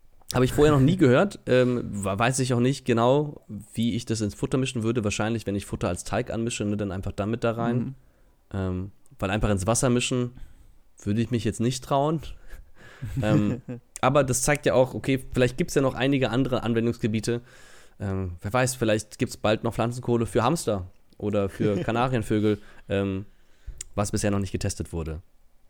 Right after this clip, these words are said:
Speaker 2: Also ich glaube nicht, dass es irgendein Tier gibt, wo es, äh, vielleicht nicht hilft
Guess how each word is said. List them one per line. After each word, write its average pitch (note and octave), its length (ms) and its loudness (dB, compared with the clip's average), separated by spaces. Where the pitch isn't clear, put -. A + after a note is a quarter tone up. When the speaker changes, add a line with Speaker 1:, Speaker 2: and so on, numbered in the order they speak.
Speaker 2:
Also C#3 220 -2
ich C3 60 -8
glaube E3 220 2
nicht, F3+ 160 -2
dass D3+ 140 0
es C#3+ 160 -10
irgendein D#3+ 260 -4
Tier D3 240 -4
gibt, C3+ 240 -10
wo B2 220 -6
es, - 340 -12
äh, A#2+ 380 -12
vielleicht A#2+ 420 -10
nicht F3+ 160 -8
hilft F3+ 360 -4